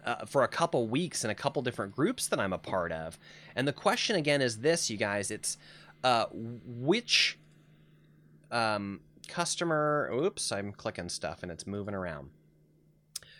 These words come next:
He recommends for a client management system. This is also known as a customer relationship management, or C R M,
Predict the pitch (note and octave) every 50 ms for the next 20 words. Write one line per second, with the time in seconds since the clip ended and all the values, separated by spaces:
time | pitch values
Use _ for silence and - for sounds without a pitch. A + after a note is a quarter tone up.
0 | - - - _ _ _ _ - D#3 D#3+ D3+ - D#3 D3+ D3 C#3+ - - C#3 A2+
1 | G#2 - - - - D3+ D3+ D3+ D#3 D#3+ D#3+ D#3 D#3 - - A#2+ A#2+ B2 B2 B2
2 | B2+ B2+ B2+ B2+ A#2+ A#2+ B2 A#2+ A#2+ - - - - - B2+ A2+ - - - F#2+
3 | G#2+ D3 F#3+ - C#4 B3 A3 G#3 G3+ - - F#3 D#3 D3 C#3 C#3+ C#3 C3 A2 G#2
4 | G2 - - - - F3+ F3+ - - - F#3+ F#3+ F#3 F#3+ D#3+ A2+ C3+ B2+ B2 A#2+
5 | B2+ C3 B2+ - - B2 A2 - - A2 - F2 G2 F#2 F2+ F2 F2+ E2+ - E2+
6 | E2 - - F#2+ G2 - - - - - - E3+ F3+ E3+ - - B2 B2+ B2 B2
7 | - - G2+ F#2+ E2+ E2 D2+